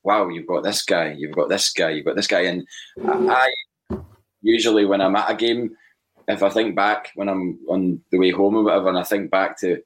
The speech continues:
how many times I said, "Brilliant Starfelt" or "Brilliant Beaton," and I said that quite a few times last night about both of those players.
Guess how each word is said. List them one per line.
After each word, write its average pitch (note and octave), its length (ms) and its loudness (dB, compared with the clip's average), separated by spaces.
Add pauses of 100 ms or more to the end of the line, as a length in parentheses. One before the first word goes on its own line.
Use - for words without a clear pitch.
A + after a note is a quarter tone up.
how G2+ 100 0
many G2+ 200 0
times F#2 340 -4
I E2+ 120 2
said, F2+ 340 2 (520)
"Brilliant G2 520 2
Starfelt" F2 680 0
or - 120 2
"Brilliant F2+ 500 -2
Beaton," F#2 480 -2 (180)
and F#2 100 -2
I G2+ 60 0
said G2 300 -2
that F2+ 220 2 (460)
quite G#2+ 280 0
a F2+ 100 -2
few F#2 260 -2
times F2+ 320 -2
last F2+ 260 0
night F2 180 0
about E2 260 2
both F2+ 220 2
of G2 80 2
those F#2 200 2
players. F#2+ 500 0